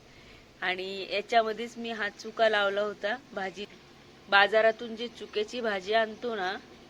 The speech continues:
ती याच्यामध्ये लावली होती आणि त्याला मला बिया पाहिजे होत्या, तर ह्या बिया तयार झालेल्या आहेत आणि मी इतर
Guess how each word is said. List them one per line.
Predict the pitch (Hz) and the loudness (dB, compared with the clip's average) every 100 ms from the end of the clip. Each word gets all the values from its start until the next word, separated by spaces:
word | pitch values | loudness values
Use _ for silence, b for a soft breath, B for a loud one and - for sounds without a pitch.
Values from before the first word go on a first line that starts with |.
| - - - - - | -20 -20 -20 -20 -18
ती | 214 220 | -6 0
याच्यामध्ये | 214 214 208 208 208 | 0 0 -4 -4 0
लावली | 190 185 185 | 2 2 0
होती | 190 180 208 | -8 -10 -10
आणि | 214 202 | -10 -8
त्याला | 196 190 190 | -2 0 0
मला | 190 190 214 185 | -2 -4 -4 -6
बिया | 208 214 220 | -4 -2 0
पाहिजे | 214 208 220 | -2 -2 -4
होत्या, | 208 208 220 | -6 -6 -6
तर | 247 | -4
ह्या | 214 185 | -4 -4
बिया | 196 190 190 | -4 -4 -2
तयार | 190 185 180 | -2 -2 -4
झालेल्या | 208 190 185 185 180 | -8 -8 -6 -2 -2
आहेत | 190 233 - - - - B B B - - | -2 -6 -10 -20 -20 -20 B B B -20 -6
आणि | 180 180 180 | -4 -2 -4
मी | 180 180 | -6 -10
इतर | 180 202 | -8 -8